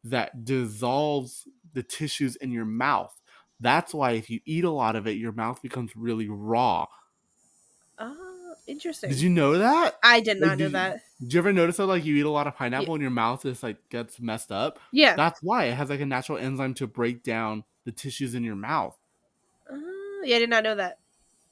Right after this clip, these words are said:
Speaker 1: That's crazy. I love pineapple.
Speaker 2: Same.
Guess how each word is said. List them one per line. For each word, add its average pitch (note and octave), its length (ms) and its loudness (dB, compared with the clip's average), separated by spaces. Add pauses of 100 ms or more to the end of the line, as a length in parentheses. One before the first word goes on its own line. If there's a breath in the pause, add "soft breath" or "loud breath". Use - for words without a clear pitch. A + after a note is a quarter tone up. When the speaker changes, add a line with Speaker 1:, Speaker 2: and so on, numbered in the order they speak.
(260)
Speaker 1:
That's D#3+ 180 -4
crazy. E3 540 0
I D3 140 -2
love F#2+ 680 -2 (760)
pineapple. D#2+ 440 -14 (680 loud breath)
Speaker 2:
Same. F#3+ 600 -12